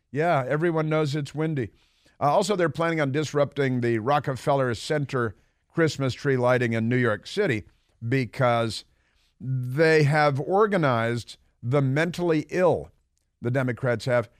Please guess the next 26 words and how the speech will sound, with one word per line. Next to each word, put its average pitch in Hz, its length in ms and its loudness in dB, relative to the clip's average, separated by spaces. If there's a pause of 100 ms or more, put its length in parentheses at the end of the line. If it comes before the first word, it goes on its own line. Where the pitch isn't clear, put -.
(280)
and 185 680 0
they've 139 280 -2
mainstreamed 165 1000 -4
them. 92 260 -6 (480)
It's 127 180 -2
quite 147 300 0
remarkable. 143 540 -2 (240)
But 135 280 0
back 220 220 0
to 208 100 -2
Oakland, 170 480 0
California 151 520 -2
now, 107 140 -2
because 120 560 -4
the 123 140 -2
city 214 260 -2
council 180 440 -2
there 107 220 -2 (320)
of 127 220 2
radical 156 440 2
leftist 139 520 0
extremists, 131 680 -2
radical 127 380 0
left-wing 120 420 -2
extremists, 123 480 -6 (420)
they, 135 400 2